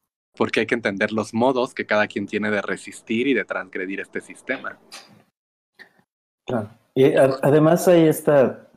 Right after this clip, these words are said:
Speaker 2: como este imperativo de, de la colonia y el capitalismo y, y así de, de,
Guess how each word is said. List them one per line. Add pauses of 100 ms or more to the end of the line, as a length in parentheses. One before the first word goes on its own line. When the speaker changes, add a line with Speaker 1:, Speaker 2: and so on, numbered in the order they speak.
Speaker 2:
como
este
imperativo
de,
de (280)
la
colonia
y
el
capitalismo
y,
y
así
de,
de,